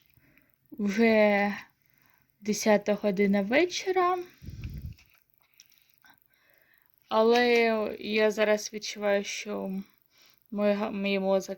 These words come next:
зараз чистий, і я наповнена сил та натхнення.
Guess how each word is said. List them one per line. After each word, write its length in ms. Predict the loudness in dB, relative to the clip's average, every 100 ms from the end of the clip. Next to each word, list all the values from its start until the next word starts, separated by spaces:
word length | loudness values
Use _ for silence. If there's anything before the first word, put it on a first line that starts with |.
| -12 0
зараз 560 | 2 2 0 -14 -20 _ -20 -20 _ _
чистий, 680 | -10 -2 0 -2 -6 -2 -2
і 220 | -2 0
я 180 | 2 2
наповнена 800 | 2 -2 -8 -6 -4 -4 -4 -8
сил 500 | -10 -8 -6 -6 -8 -8
та 420 | -4 -2 -4 -6 _ _ _ _ _ _ _ -6
натхнення. 1120 | -6 -6 -10 -8 -2 0 0 -2 0 0